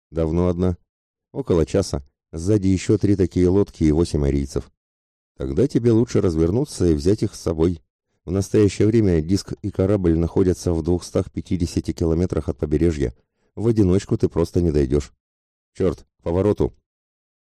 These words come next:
На этом потеряли ещё сутки, пока готовили кораблики к переходу через залив. Ранним утром все четыре лодки отошли, до самой темноты шли рядышком,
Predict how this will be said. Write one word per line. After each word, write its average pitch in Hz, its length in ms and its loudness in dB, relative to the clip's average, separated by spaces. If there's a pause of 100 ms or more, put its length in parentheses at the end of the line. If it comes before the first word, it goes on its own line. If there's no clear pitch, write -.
(120)
На 80 260 -2
этом 151 220 0
потеряли 113 460 2
ещё 107 380 2
сутки, - 460 -4 (260)
пока 82 240 -4
готовили 82 440 4
кораблики 82 560 0
к - 80 -18
переходу 78 440 0
через 73 260 -2
залив. 64 380 -4 (640)
Ранним 104 480 4
утром 127 400 0
все - 160 -2
четыре 92 400 2
лодки 101 600 2
отошли, 65 580 -4 (540)
до 85 100 -4
самой 85 300 2
темноты 82 440 2
шли 85 240 2
рядышком, 73 540 0